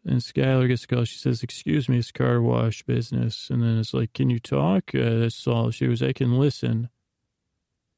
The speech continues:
And Saul says, "It's good to go. I got my A team on it."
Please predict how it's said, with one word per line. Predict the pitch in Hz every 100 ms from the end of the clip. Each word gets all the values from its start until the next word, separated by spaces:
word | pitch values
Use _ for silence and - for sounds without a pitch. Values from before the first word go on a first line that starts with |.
| _ _ -
And | 120
Saul | - 131
says, | 120 131 117
"It's | 120 -
good | 151
to | 143
go. | 139 127
I |
got | 127 127
my | 127
A | 123 120 127 127
team | - 131 117 117
on | 113 117
it." | 117 123 -